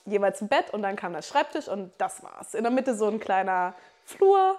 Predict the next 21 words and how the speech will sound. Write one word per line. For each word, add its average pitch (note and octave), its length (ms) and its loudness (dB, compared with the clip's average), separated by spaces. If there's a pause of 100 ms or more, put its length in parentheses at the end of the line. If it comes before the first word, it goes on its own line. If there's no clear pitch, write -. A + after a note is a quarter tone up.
(320)
so, E4+ 420 0
okay, - 240 -4
wir C4 80 2
hatten C4 140 -2
noch A#3 100 -2
ein A3+ 100 -4
Waschbecken, A#3+ 600 -4 (420)
aber G#3+ 320 2
sonst G3+ 460 -4
so G3 160 -2
auf G3+ 260 2
dem A3 120 -8
Gang G3 220 -2
natürlich, G3 460 -8
wie G3 40 -12
man's G3 320 -8
so F#3+ 100 -6
auch F#3 640 -4 (380)
sich F3+ 180 -14
vorstellt, G3 800 0
eben F3+ 600 -8